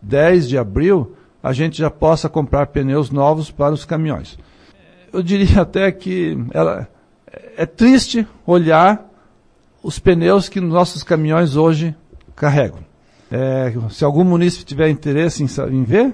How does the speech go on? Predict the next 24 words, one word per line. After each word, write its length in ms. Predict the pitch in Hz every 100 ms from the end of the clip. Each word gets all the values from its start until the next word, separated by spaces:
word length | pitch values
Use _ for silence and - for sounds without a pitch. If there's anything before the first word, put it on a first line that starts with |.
| -
é 100 | 160
só 200 | - 220
chegar 300 | 214 170 175
até 200 | - 160
no 100 | 151
pátio 300 | - 151 143
da 80 | 135
prefeitura 720 | 131 131 127 - 160 185 208 - _ _ -
e 80 |
pode 460 | - 190 185 175 185
pedir 580 | - 156 120 160 196 185 - - - - _ -
que 120 | 151
eles 200 | 165 151
vão 140 | 165
apresentar 520 | 160 170 151 143 160
pra 120 | 135 151
vocês. 540 | 156 - 98 87 - _ _ _ _ -
Mas 640 | 139 147 151 156 151 147 147
as 200 | 151 -
condições 580 | 175 160 143 160 175
de 80 | 147
pneus 480 | - 156 139 156 160
são 160 | 170 151
deploráveis. 760 | 170 165 156 131 92 85